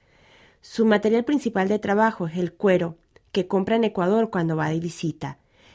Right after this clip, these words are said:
y el resto de las partes vienen de Italia. Los componentes más pequeños, como los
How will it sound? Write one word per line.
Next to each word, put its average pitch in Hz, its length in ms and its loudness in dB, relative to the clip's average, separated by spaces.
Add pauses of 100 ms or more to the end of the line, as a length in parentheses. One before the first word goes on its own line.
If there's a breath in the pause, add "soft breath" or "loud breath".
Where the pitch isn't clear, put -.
y 190 80 4
el 180 80 6
resto 196 320 0
de 233 60 4
las 208 120 0
partes 208 420 0
vienen 175 300 2
de 175 80 0
Italia. 156 640 -2 (420 soft breath)
Los 175 180 2
componentes 190 520 2
más 208 200 -2
pequeños, 202 540 0
como 160 280 -4
los 151 160 -6